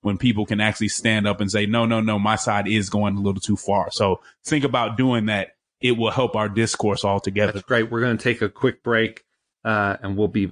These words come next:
Speaker 2: we'll be back soon. This is the Church Politics Podcast. All right, we're back at the Church Politics Podcast.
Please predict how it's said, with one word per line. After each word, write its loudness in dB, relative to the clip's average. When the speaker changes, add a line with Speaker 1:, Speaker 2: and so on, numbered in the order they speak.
Speaker 2:
we'll -2
be -2
back 0
soon. -2
This -4
is 2
the -4
Church 0
Politics -4
Podcast. -6
All 0
right, 0
we're -2
back 0
at -6
the -6
Church 0
Politics -2
Podcast. 0